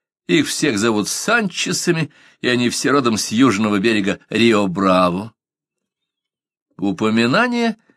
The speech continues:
о светловолосых наркомафиози облегчило мне задачу.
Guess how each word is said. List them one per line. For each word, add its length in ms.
о 120
светловолосых 840
наркомафиози 1000
облегчило 680
мне 160
задачу. 640